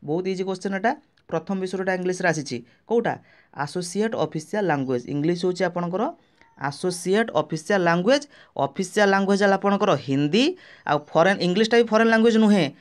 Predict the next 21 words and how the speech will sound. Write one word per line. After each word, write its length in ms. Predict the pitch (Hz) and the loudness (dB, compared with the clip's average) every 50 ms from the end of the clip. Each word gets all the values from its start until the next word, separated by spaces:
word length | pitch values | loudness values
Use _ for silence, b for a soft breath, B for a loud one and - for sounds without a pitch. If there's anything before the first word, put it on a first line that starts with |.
| b b b b b | b b b b b
ଫରେନ୍ 260 | - 175 190 208 208 | -2 0 0 2 2
ଲାଙ୍ଗୁଏଜ୍ 260 | 214 214 214 214 208 | 2 0 0 2 2
ଆପଣଙ୍କର 360 | 214 208 214 208 208 214 220 208 | 0 0 0 -2 -2 -2 -2 -4
ଫ୍ରେଞ୍ଚ 420 | 214 - 190 190 196 202 196 196 | -4 -4 -2 0 0 0 2 2
ଆସିବ, 320 | 196 185 180 - 190 180 185 185 180 180 180 B B B B B B | 2 0 0 0 0 2 2 2 2 2 -2 B B B B B B
ହେଲା, 140 | 226 220 202 | 2 2 4
ଇଏ 140 | 170 175 202 | 4 4 4
ହେଉଛି 200 | 208 202 208 214 | 4 2 2 0
ଆପଣଙ୍କ 260 | 202 208 208 220 220 | -2 -2 -2 -4 -4
ଫରେନ୍ 320 | 220 - 220 214 220 214 208 | -2 0 2 4 4 4 4
ଲାଙ୍ଗୁଏଜ୍। 280 | 190 175 147 147 143 147 | 4 4 2 2 0 0
ଇଂଲିଶଟା 400 | 160 170 175 196 208 202 - 220 | 0 0 2 2 0 2 2 2
ଆମର 160 | 214 220 233 233 | 2 4 4 4
ଲାଙ୍ଗୁଏଜ୍ 460 | 190 175 165 175 180 185 214 208 220 220 - | 4 4 4 2 2 2 2 2 0 -2 -2
ଟୁ 80 | 202 208 208 202 | 0 0 2 2
କୁହାଯାଏ, 340 | 185 180 170 147 131 127 | 2 2 2 2 2 0
ସେକେଣ୍ଡ 360 | 123 - - 220 226 247 233 233 | -2 -2 -4 -2 0 2 2 4
ଲାଙ୍ଗୁଏଜ୍ 320 | 220 220 214 202 208 190 | 4 2 4 2 2 2
ଇଂଲିଶ 240 | 202 196 185 185 180 185 | 0 0 0 0 0 0
ବର୍ତ୍ତମାନ 260 | 180 165 - 170 160 151 | 0 0 0 0 0 2
କୁହାହେଉଛି, 380 | 143 143 139 127 123 120 120 | 2 4 4 4 2 0 -2